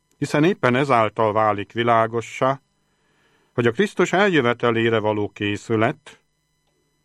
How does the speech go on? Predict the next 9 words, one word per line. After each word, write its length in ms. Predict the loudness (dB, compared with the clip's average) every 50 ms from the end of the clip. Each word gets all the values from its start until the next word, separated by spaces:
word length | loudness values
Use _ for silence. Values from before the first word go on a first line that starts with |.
| _ _ _ _ _ _ _ _ -4
nem 140 | 0 2
a 60 | 4 4
mindennapi, 840 | 4 4 2 2 2 2 2 2 0 0 0 0 -2 -4 -4 -4 -8 _ _ _ _ _ _ _ _
teremtett 640 | 0 2 2 4 2 0 0 0 0 -2 -2 0 0
létből 480 | 0 0 0 0 0 0 2 2 2
fakadó 560 | 0 0 -2 -4 -2 -2 -2 -2 0 -2 -4
kötelességek 1000 | -2 -2 -4 -4 -2 -4 -4 -4 -6 -8 -10 -4 -2 0 0 2 0 0 -2 -2
elhanyagolását 1300 | -2 0 0 0 0 0 -2 -2 -2 -4 -4 -2 -2 0 0 0 0 0 -2 -4 -2 -2 -2 -2 -4 _
jelenti. 640 | -2 -2 -2 -2 -4 -6 -10 -14 -12 -12 -12 -12